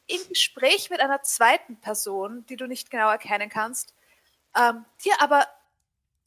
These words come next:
auffällt, weil sie auch,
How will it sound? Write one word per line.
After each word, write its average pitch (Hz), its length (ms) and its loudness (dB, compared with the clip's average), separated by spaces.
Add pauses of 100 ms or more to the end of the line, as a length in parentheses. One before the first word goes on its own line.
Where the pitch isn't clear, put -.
(220)
auffällt, 247 800 2
weil 240 200 4
sie 254 200 -4 (580)
auch, 269 260 4